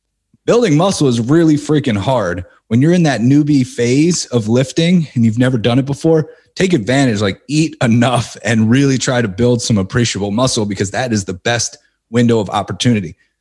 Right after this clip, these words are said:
But there's something that often gets, um, kind of, that seems to be misunderstood in the space.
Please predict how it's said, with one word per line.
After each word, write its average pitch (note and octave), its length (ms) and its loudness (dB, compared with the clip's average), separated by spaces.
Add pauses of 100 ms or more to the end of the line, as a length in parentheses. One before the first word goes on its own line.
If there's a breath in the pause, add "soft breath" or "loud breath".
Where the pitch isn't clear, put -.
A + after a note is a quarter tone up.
(140)
But D#3+ 120 -2
there's D#3+ 160 2
something G#3 360 0
that F3 200 -2
often C#3 720 0 (140)
gets, B2+ 400 -4 (180)
um, G#2 280 -2
kind B2 200 0
of, G#2 140 -2 (960 soft breath)
that C3+ 300 -4
seems G3 420 2
to D#3+ 80 -2
be D#3 120 0
misunderstood C3 720 0
in G#2 100 0
the F#2+ 60 -2
space. - 600 -6